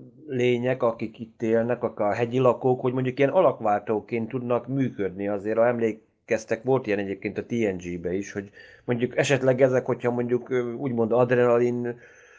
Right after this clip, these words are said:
löketet kapnak, mint a Hulk, átalakulnak egy ilyen Nugatóvá, és akkor úgy támadják meg egymást, hogy lehetett volna benne egy ilyen csavar. Mondjuk én,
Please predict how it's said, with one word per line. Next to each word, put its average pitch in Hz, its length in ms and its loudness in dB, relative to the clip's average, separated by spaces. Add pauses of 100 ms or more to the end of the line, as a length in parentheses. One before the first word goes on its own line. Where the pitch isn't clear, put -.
(220)
löketet 131 540 2
kapnak, 135 400 2
mint 131 200 -2
a 135 80 6
Hulk, 135 340 -2
átalakulnak 117 1000 0
egy 107 160 -2
ilyen 113 160 2
Nugatóvá, 95 920 -2
és 95 180 -6
akkor 104 260 -8
úgy 107 120 -4 (200)
támadják 95 580 -4
meg 92 160 -6
egymást, 82 480 -8
hogy 90 280 -14 (800)
lehetett 123 320 4
volna 104 260 0
benne 101 240 -2
egy 92 160 -8
ilyen 90 220 -4
csavar. 87 360 -8
Mondjuk 92 320 -10
én, 107 260 -4